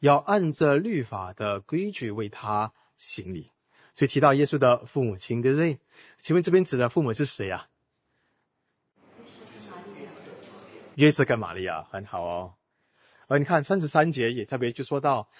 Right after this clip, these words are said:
他父母因论到他的这些话而稀奇，对不对？嗯。可是呢，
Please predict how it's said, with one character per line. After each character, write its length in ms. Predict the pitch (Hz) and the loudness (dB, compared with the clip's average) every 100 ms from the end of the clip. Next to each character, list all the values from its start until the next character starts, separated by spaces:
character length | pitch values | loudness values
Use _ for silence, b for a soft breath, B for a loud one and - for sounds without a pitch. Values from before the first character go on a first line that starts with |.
| b | b
他 300 | - 202 214 | 4 6 6
父 180 | 208 302 | 2 -2
母 260 | 233 160 135 | 2 2 2
因 380 | 165 175 180 | 2 2 0
论 180 | 190 247 | 0 0
到 280 | 202 156 135 | 2 2 0
他 240 | 127 143 | -2 -4
的 180 | 143 123 | -2 -4
这 120 | - | -4
些 180 | 127 135 | -6 -6
话 180 | 117 123 | -2 -2
而 340 | 107 107 156 - _ _ _ | 0 -2 -2 -6 _ _ _
稀 380 | - - 101 | -16 -10 -8
奇， 400 | 104 - 92 76 82 _ _ _ _ _ | -8 -12 -16 -18 -18 _ _ _ _ _
对 120 | - 104 | -8 -4
不 60 | |
对？ 260 | 107 123 117 _ _ _ _ _ _ _ _ _ _ | -2 -2 -4 _ _ _ _ _ _ _ _ _ _
嗯。 240 | 123 104 95 _ _ b b b b | -14 -14 -16 _ _ b b b b
可 180 | - 294 | 2 4
是 180 | - 302 | 4 4
呢， 260 | 277 277 | 4 4